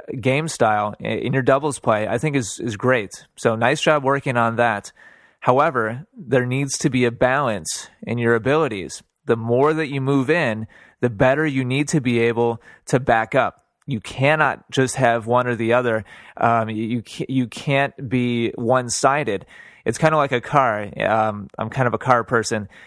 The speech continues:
Uh, the, the faster the car that you have, the better the brakes have to be. <laughs> The, you can't, uh, when you're modifying a car, you can't spend all your money and time on the engine and not also upgrade the brakes,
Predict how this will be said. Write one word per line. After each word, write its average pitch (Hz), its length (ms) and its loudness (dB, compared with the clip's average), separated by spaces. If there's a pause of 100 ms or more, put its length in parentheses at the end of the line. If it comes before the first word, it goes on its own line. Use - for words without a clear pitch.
(120)
Uh, 117 460 0
the, 127 240 2
the 117 120 -2
faster 147 540 0
the 135 80 0
car 143 240 2
that 135 160 -4
you 127 80 -2
have, 117 500 -2 (640)
the 117 200 -6
better 127 280 2
the 123 120 -2
brakes 127 340 0
have 113 240 2
to 110 80 -6
be. 113 340 -2 (160)
<laughs> 110 360 -6 (440)
The, 127 60 0
you 123 300 0
can't, 147 380 0
uh, 120 640 2
when 123 160 -2
you're 117 180 2
modifying 131 640 0
a 117 80 -2
car, 117 420 0 (240)
you 113 100 -2
can't 139 280 0
spend 123 240 2
all 127 240 4
your 139 100 0
money 131 260 0
and 120 140 -2
time 123 300 2
on 113 100 2
the 110 140 -2
engine 120 440 0 (240)
and 117 120 -2
not 123 180 4
also 120 600 0
upgrade 117 440 0
the 113 80 -4
brakes, 139 460 0